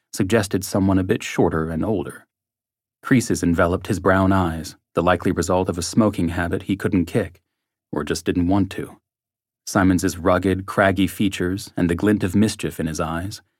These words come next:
reminded friends of the late actor Humphrey Bogart. On Simons's uncluttered desk sat an oversized ashtray awaiting the next flick of his burning cigarette.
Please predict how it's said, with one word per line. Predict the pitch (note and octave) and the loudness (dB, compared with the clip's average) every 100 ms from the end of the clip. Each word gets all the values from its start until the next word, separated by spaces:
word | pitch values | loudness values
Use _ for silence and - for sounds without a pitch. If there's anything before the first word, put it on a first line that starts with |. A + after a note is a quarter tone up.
| _ - | _ 0
reminded | F2 F#2 F#2+ - | 2 4 4 0
friends | - G2 G2 F#2+ | 0 2 2 0
of | E2+ | 0
the | F2 | 0
late | F#2 F#2+ | 2 2
actor | G2 G2 - F2 | 2 0 -2 -4
Humphrey | F2+ G#2 F#2+ G2 | 0 0 0 0
Bogart. | F#2 G#2 F2+ D2+ - - _ _ _ _ _ _ _ _ _ _ _ - | 2 2 2 -2 -4 -16 _ _ _ _ _ _ _ _ _ _ _ -2
On | G2+ | 0
Simons's | G2 C#3+ D3 C3+ A2+ - | 2 4 6 6 4 4
uncluttered | A#2+ B2+ - G#2+ G2+ E2+ | 4 4 4 2 0 0
desk | E2+ D#2 - - - | -2 -2 -8 -16 -6
sat | - F#2 | 0 2
an | F#2+ | 2
oversized | A2+ A2 G#2 G#2+ G2 F#2+ | 2 2 2 2 2 4
ashtray | G2+ G#2 - - C#2+ D2 F2+ | 2 0 -2 -6 -6 -6 -4
awaiting | F2 F2+ F2 G2 | 0 0 2 2
the | F#2+ | 4
next | G#2+ G#2 - | 2 0 -4
flick | G#2+ F#2 - | -2 -2 -2
of | F#2+ | -4
his | F2 | -2
burning | F2+ F2+ F2+ F2+ | 0 2 2 2
cigarette. | - D#2+ D#2+ D2 - | -2 -4 -4 -6 -12